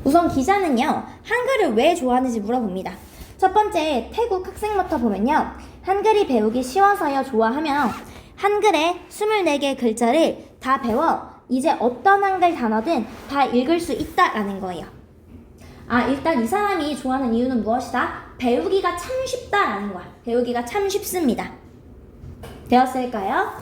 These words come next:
그다음에 안나를 보면요. 한글의 모양이 독특하고 아름다워 좋아하며 두 개의 산 사이에 있는 군인처럼 보이는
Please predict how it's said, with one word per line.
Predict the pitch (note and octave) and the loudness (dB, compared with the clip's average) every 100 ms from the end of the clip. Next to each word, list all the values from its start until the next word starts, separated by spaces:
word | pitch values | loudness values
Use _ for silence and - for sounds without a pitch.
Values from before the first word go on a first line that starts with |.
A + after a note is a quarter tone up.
| - - | -18 -4
그다음에 | A#3+ C4+ C4 | -2 -2 0
안나를 | A#3+ C4+ F#4 F#4+ F4+ | 0 0 2 2 0
보면요. | A#3+ G#3+ C4 F4 - - - - | 0 0 2 0 -2 -8 -12 -2
한글의 | G#4+ G#4+ A#4 D4+ D4+ G#3+ | 0 2 2 2 2 0
모양이 | G3+ D4 E4 D#4 | 0 0 0 -2
독특하고 | B3 A#3 G4+ - G4+ - | -4 -2 -2 0 0 0
아름다워 | - G#3+ G#3 E4+ F#4 F4 D#4+ | -2 0 2 2 2 2 2
좋아하며 | D#4 A3 A3 B3 A3+ C#4+ C#4+ - - - - - - - | -2 -2 0 2 0 2 0 -4 -14 -20 -20 -20 -20 -12
두 | B3+ C4 | -6 0
개의 | F#4 D#4+ D#4 A3 | 4 4 4 0
산 | A3 F#4+ G4 | -2 -4 -4
사이에 | F#4+ G#4 F#4+ F#4 | -2 0 0 0
있는 | C4 G#3+ B3+ D4 C#4+ - - - - - - - - - | 0 -2 -2 -4 -6 -12 -20 -20 -20 -20 -20 -20 -12 0
군인처럼 | C#4+ F4+ F#4+ G4+ E4 C#4+ | 2 4 4 4 4 2
보이는 | A#3+ B3 A#3+ G#3+ B3+ F#4+ | 2 2 2 2 2 0